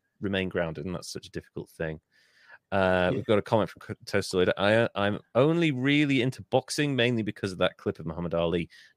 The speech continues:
Speaker 1: dodging twenty-five punches in a row in rapid succession." That guy was once in a
Speaker 2: <laughs>
Speaker 1: lifetime athlete, really. Um, we may end up covering some boxers on this show.
Speaker 2: Oh,
Speaker 1: I don't know
Speaker 2: man.
Speaker 1: which ones. We've already
Speaker 2: Oh.
Speaker 1: kind of covered one with the Pauls, but
Speaker 2: Yeah,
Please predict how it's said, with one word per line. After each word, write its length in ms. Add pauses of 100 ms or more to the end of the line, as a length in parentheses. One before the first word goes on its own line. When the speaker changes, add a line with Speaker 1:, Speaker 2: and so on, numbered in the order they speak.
Speaker 1:
dodging 300
twenty-five 440
punches 340
in 80
a 80
row 420
in 220
rapid 300
succession." 520
That 140
guy 160
was 240 (1040)
once 280
in 100
a 100
Speaker 2:
<laughs> 0
Speaker 1:
lifetime 540
athlete, 480
really. 420 (320)
Um, 520 (140)
we 180
may 200
end 140
up 60
covering 360
some 200
boxers 400
on 120
this 240
show. 380 (360)
Speaker 2:
Oh, 260
Speaker 1:
I 20
don't 220
know 80
Speaker 2:
man. 100
Speaker 1:
which 180
ones. 400
We've 160
already 200
Speaker 2:
Oh. 20
Speaker 1:
kind 360
of 100
covered 260
one 280
with 140
the 80
Pauls, 680 (600)
but 360
Speaker 2:
Yeah, 380